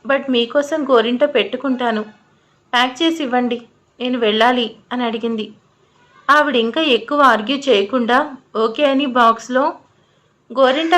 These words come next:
ప్యాక్ చేసి ఇచ్చారు. అనన్య హడావిడిగా బయటకు వెళ్ళిపోతూ ఉంటే, భువన చాలా హ్యాపీ అయిపోయి, "తిక్క కుదిరింది, ఇంకా జన్మలో ఇక్కడికి రాదు" అనుకొని సంతోషంగా తల్లి చేత గోరింట పెట్టుకుంటూ ఉంది.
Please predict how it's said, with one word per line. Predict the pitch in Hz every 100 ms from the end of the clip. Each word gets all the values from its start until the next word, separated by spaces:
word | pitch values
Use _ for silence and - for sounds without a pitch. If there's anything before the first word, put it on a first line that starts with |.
| 349
ప్యాక్ | 262 220 -
చేసి | 269 269
ఇచ్చారు. | 254 - 254 233 226 - _ _ _ _ _ _ _ _ _ _ _ -
అనన్య | 269 302 370
హడావిడిగా | 392 302 240 254 277 320
బయటకు | 302 262 220 220 262
వెళ్ళిపోతూ | 285 254 262 262 262
ఉంటే, | 254 226 233 269 285 _ _ _ _ _ _ -
భువన | 226 240 311
చాలా | 359 339 277 285
హ్యాపీ | 269 233 214 262
అయిపోయి, | 285 240 - 254 247
"తిక్క | 254 247 -
కుదిరింది, | 302 302 254 254 262 220 220 _ _ _ _ _ _ -
ఇంకా | 247 294
జన్మలో | 269 208 214 277
ఇక్కడికి | 320 320 269 269
రాదు" | 254 226 226 233 - _
అనుకొని | 247 247 247 226 285 330 _ _ _ _ _ -
సంతోషంగా | 254 240 285 320 349 330 339
తల్లి | 320 226 226 226
చేత | 302
గోరింట | 302 277 233 220 247
పెట్టుకుంటూ | 285 262 214 233 269 262
ఉంది. | 254 233